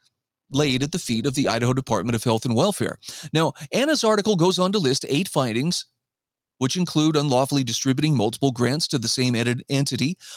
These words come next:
not complying with the age requirements for the program, failure to review applications properly to prevent expending funds on ineligible expenses, and payments that exceeded the amount appropriated to the program by four hundred twenty-seven thousand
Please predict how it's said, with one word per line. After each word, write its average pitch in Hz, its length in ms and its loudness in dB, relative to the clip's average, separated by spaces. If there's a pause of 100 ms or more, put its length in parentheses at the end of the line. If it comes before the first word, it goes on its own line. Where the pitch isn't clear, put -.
(100)
not 135 240 2
complying 185 460 2
with 185 100 2
the 151 140 -2
age 127 180 2
requirements 160 500 2
for 165 120 -2
the 147 80 0
program, 127 520 2 (320)
failure 214 460 2
to 190 140 0
review 151 760 2
applications 147 680 0
properly 143 520 2
to 147 140 -6
prevent 127 320 2
expending 214 500 0
funds 139 300 0
on 135 160 0
ineligible 170 800 0
expenses, 143 640 -4 (340)
and 101 140 -2
payments 143 320 0
that 170 140 0
exceeded 135 400 0
the 135 100 2
amount 123 260 2
appropriated 131 640 0
to 147 60 -2
the 156 100 -4
program 120 460 0 (280)
by 117 120 2
four 214 260 2
hundred 180 300 2
twenty-seven 196 720 0
thousand 139 520 2